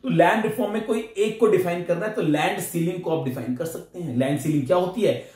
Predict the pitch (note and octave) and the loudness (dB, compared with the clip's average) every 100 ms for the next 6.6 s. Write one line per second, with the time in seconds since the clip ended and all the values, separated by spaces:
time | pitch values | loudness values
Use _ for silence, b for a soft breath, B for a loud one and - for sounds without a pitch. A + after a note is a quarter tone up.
0 | B - F3 G#3+ - F3 G#3 - F3 G3 | B 0 2 2 -2 -8 -8 -4 4 4
1 | G#3+ - E3 D3 C#3+ D3+ B2+ E3 E3 F3 | 4 -2 -2 0 0 0 2 0 0 2
2 | F3+ C#3+ E3 D#3 - - - E3 D3 C3+ | 2 4 0 2 2 2 2 0 2 2
3 | C3+ D#3+ D#3+ C3+ C3+ D#3 B2+ C#3 F3+ F#3 | 0 -2 -4 -2 0 0 0 0 0 -2
4 | - _ _ _ _ _ _ F#3+ F#3+ E3 | -10 _ _ _ _ _ _ -4 -2 -6
5 | - F3+ D#3+ G#3 G#3+ D#3 D3 - E3+ B2+ | -4 0 0 2 2 2 0 0 0 2
6 | A2+ E3+ B2+ B2 F#3 A3+ | 2 4 4 4 2 -2